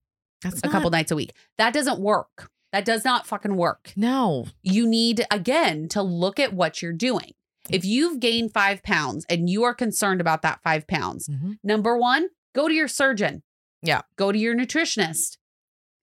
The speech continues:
Speaker 2: There are so many nutritionists on Instagram that will gladly help you.
Speaker 1: Yeah.
Speaker 2: And so go there. But instead of going back to that same old restriction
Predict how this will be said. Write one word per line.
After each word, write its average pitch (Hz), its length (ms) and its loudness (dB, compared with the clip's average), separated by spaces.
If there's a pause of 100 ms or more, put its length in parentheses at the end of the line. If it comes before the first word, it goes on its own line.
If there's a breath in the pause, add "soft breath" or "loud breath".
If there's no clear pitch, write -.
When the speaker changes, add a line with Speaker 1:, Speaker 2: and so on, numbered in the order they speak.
Speaker 2:
There 214 440 2
are 190 400 2
so 262 480 0
many 226 300 2
nutritionists 202 720 -2
on 165 300 0
Instagram 175 640 -2
that 165 120 0
will 160 420 -4 (160)
gladly 170 600 -2
help 151 260 -2
you. 202 340 0
Speaker 1:
Yeah. 180 180 2 (500 loud breath)
Speaker 2:
And 180 640 2 (540)
so 220 180 2
go 247 260 0
there. 254 440 -2 (640)
But 226 380 2
instead 214 640 0
of 180 520 4 (580)
going 208 300 2
back 175 260 2
to - 100 -8
that 160 240 2
same 190 440 0
old 165 360 2
restriction 202 880 -2